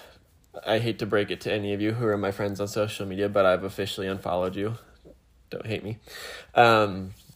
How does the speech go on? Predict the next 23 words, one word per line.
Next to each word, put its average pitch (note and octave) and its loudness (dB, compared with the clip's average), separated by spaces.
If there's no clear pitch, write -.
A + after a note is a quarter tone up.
but C3 4
yeah, C#3 6
and C3+ 0
so, B2+ 10
so C3 2
what C3+ 6
he C3+ 0
did C3+ 8
is, A#2+ 2
so B2+ 6
I G#2+ 8
did C3+ 4
that, B2 10
and B2 2
then A#2+ 4
he B2+ 0
said, A#2+ 0
"Now A2+ 4
go B2+ 6
follow B2+ 8
a A#2 6
hundred B2+ -2
people B2 2